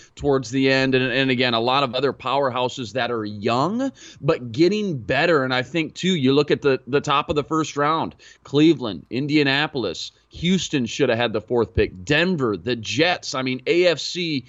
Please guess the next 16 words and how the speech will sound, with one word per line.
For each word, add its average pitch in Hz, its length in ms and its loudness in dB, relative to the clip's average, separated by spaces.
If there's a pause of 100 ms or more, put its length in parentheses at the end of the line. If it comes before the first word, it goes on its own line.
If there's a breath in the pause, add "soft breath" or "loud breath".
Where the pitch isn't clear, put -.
(160 soft breath)
really 156 260 4
at 151 80 2
the 131 100 0
bottom 123 340 0
of 123 60 -6
the 113 60 -4
barrel 127 320 0
right 110 160 0
now. 107 200 -2
To 104 100 -6
see 170 240 -4
a 123 60 0
star 131 480 0 (240 loud breath)
like 113 200 -2
Marcus 120 320 -2
Peters 143 540 0